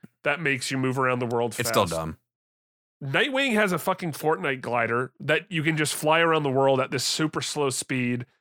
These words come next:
Speaker 1: And it's like, you, you're just like, "Why am I d-, this isn't fun. This isn't, this is just, uh, like, making the open world busy work," which makes no sense to me. That, that stuff's weird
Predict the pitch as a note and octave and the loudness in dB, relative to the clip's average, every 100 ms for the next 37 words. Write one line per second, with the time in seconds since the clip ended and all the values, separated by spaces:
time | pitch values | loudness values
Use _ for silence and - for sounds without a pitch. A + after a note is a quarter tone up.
0 | _ _ E3+ F#3 - G3 F#3+ - _ _ | _ _ 2 2 2 0 0 -6 _ _
1 | _ _ _ _ _ _ _ _ _ _ | _ _ _ _ _ _ _ _ _ _
2 | F3 G#3+ A3 G#3+ F#3+ D#3+ B3+ D#4+ C4 D#3 | -2 0 -2 -4 -2 2 2 2 -2 -4
3 | G#3+ A#3 C4+ D4 - F3 D#3+ G3+ A3 _ | -6 -4 -4 -6 -4 0 0 -2 -8 _
4 | F3+ G3+ A#3 B3 - G3 F#3+ B3+ G3+ A3+ | -4 -2 -2 -4 -6 -6 -2 -2 -4 -6
5 | - - - A3+ G#3+ F#3 E3+ F3+ F#3 G#3 | -6 -10 -14 -12 -4 -2 0 2 0 0
6 | G3 F3+ E3+ F3+ F3 E3+ D#3+ D3 C3+ C3+ | -2 0 2 2 0 0 0 0 -2 -2
7 | C3+ A2+ G#2+ - C3+ F3+ - F3 F3+ - | -2 -2 -4 -8 -6 -6 -4 -2 -2 0
8 | D3+ C#3 - A2+ G#2 - _ _ _ _ | -2 -2 -6 -6 -8 -12 _ _ _ _
9 | _ _ _ - E3+ A3+ F3 A3+ A#3 C4+ | _ _ _ -2 0 2 2 2 2 0
10 | A#3+ - C#3 C#3 D#3 G#3 G#3+ | -2 -2 -2 0 0 0 -4